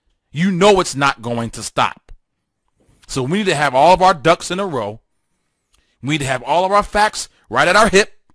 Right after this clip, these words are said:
Because you know these individuals on the left can't deal with the truth.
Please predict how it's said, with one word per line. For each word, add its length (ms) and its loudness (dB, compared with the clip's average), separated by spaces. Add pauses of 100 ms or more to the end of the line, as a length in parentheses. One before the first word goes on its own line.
(1500)
Because 460 -4 (440)
you 160 -4
know 140 2
these 180 -4
individuals 600 -2
on 100 -4
the 80 -4
left 180 0
can't 300 -4
deal 180 -4
with 140 -2
the 80 -12
truth. 440 -8